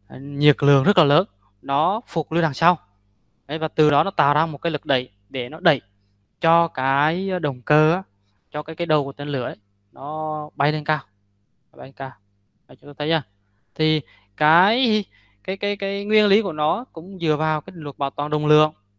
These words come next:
và nói, nói rõ hơn một chút có thể chính là nó, nó dựa vào cái định luật ba Newton ở đây. Và chúng ta thấy là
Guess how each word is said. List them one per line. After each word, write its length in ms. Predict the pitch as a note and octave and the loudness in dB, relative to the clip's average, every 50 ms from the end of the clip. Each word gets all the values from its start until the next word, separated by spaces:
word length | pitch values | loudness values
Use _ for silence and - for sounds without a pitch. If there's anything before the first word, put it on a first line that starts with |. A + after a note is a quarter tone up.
| _ _ | _ _
và 320 | - D3 C#3+ D3 C#3+ C#3+ C3+ _ _ _ _ _ _ _ _ _ - | -4 -2 -2 0 -2 -4 -6 _ _ _ _ _ _ _ _ _ -14
nói, 140 | D3 D#3+ F3 | -14 -10 -4
nói 140 | F3+ G#3+ | 0 2
rõ 160 | G#3+ G3 E3 D3+ | 4 4 4 4
hơn 140 | E3+ F#3+ | 4 2
một 120 | F3+ D#3 _ | 0 -2 _
chút 140 | - F#3+ - | -14 -12 -10
có 80 | G3+ | -10
thể 220 | - - E3 C#3+ C3 | -6 -6 -6 -6 -6
chính 220 | - D3 E3 F3 | -8 -14 -12 -8
là 160 | E3 D3 C#3 | -6 -6 -6
nó, 140 | C3+ C3+ D#3 E3+ | -8 -10 -14 -14
nó 140 | E3 E3 F3+ | -14 -14 -10
dựa 140 | E3 D3 C#3+ | -6 -6 -4
vào 240 | - C#3+ C#3 C3+ B2+ | -2 -4 -4 -4 -6
cái 260 | - D#3+ D#3+ D#3+ D#3 | -10 -14 -14 -14 -12
định 180 | D3+ C#3+ C3+ | -12 -12 -14
luật 140 | C3 B2+ _ | -14 -8 _
ba 120 | C#3+ D3 D3+ | -2 -2 -2
Newton 260 | D#3+ D3+ - D#3 C#3 | -2 -4 -6 -8 -6
ở 60 | C3+ | -6
đây. 100 | C3+ C#3+ - _ _ _ _ _ _ _ _ _ _ _ _ - | -8 -8 -10 _ _ _ _ _ _ _ _ _ _ _ _ 2
Và 200 | E3 E3 E3+ E3 | 4 6 6 6
chúng 100 | F#3 G3 | 4 2
ta 80 | G#3 | 2
thấy 180 | G3 F#3+ F#3+ G3+ | 2 2 2 2
là 160 | G3+ F#3 D#3+ | 2 0 0